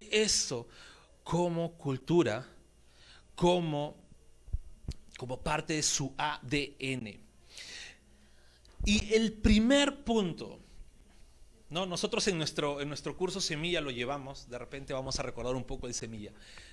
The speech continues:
¿no? Y le llamamos, nosotros tenemos nuestro A D N sea, porque son tres puntos. Y el primer punto es servir.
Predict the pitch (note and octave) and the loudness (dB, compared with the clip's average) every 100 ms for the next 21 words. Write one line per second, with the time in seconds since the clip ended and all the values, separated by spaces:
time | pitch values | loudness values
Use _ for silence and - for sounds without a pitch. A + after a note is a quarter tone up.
0 | - - - - B2+ C#3 - - - - | -20 -20 -20 -10 -6 -6 -8 -18 -14 -4
1 | C#3+ C#3+ D3 F3+ F3+ - C#3 - - E3 | 2 2 2 -2 -4 -6 -6 -6 -6 -6
2 | D#3 D3 D#3 - C#3 B2+ - - C3 D3 | -6 -6 -8 -8 -8 -6 -6 -4 -2 0
3 | D3+ D3+ D3+ - - E3+ C#3+ G#2 - - | -2 -6 -10 -10 -4 0 0 -2 -8 -16
4 | - - - - - - - - - - | -16 -16 -16 -16 -16 -18 -18 -20 -18 -14
5 | - - - - - - C3 - D3+ E3 | -14 -14 -18 -16 -14 -4 0 0 0 -2
6 | - - D3 C3 B2 D3 C3+ D#3+ G3+ F#3+ | -2 -4 -6 -2 -2 -2 -2 0 0 0
7 | G3 F#3 F3 - - - C#3+ C#3+ D3 G2+ | 0 2 2 2 4 4 4 4 4 2